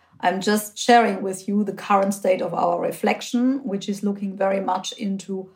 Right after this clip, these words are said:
what are the areas where the mutual interest and possibilities of cooperation between the E U and Taiwan are the most urgent and the most topical.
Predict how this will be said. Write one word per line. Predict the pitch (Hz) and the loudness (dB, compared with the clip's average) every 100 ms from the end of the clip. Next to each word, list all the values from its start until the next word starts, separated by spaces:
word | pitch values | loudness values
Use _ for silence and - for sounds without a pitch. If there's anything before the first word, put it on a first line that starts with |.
| _ _ | _ _
what | 185 202 208 214 | -2 0 2 2
are | 196 | 2
the | 202 - | 0 4
areas | 185 185 180 180 - | 6 6 4 0 -2
where | 180 | -4
the | |
mutual | 185 202 202 190 | 0 0 0 -4
interest | - 202 196 - - 190 - - | -4 -2 -2 -4 -4 -6 -10 -10
and | 180 165 | -10 -8
possibilities | 175 - 175 220 196 180 - 254 277 - _ _ _ - | -8 -6 0 2 2 -2 -4 -2 -2 -6 _ _ _ -8
of | 170 | -6
cooperation | - 202 202 180 180 180 185 196 | 2 2 2 2 2 2 0 -6
between | 170 - 180 175 | -8 -10 -10 -6
the | |
E | 170 285 175 190 | -4 -4 -6 -8
U | 180 | -6
and | 165 | -6
Taiwan | 165 175 170 160 156 165 175 - _ _ - | -6 -2 -2 -2 -4 -6 -10 -16 _ _ 0
are | 185 | 2
the | 175 | 2
most | 180 185 180 - | 2 0 -2 -4
urgent | 175 180 170 170 | 2 2 2 -4
and | 170 165 | -6 -6
the | |
most | 165 160 - | -4 -6 -4
topical. | 190 175 - - 196 - | -6 -6 -12 -10 -10 -12